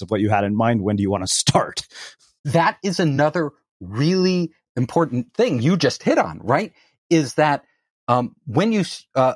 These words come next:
Speaker 2: when you started the podcast, you got feedback from somebody who's pretty smart, apparently, and pretty, uh,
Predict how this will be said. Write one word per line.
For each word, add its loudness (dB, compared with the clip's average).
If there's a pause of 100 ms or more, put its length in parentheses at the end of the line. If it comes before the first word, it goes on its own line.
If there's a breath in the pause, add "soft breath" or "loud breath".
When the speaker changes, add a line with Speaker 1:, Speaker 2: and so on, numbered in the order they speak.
Speaker 2:
when 0
you 0
started 0
the 0
podcast, -2
you -2
got 0
feedback 0
from -4
somebody -2
who's -4
pretty 0
smart, 0
apparently, -4
and -4
pretty, -2
uh, 0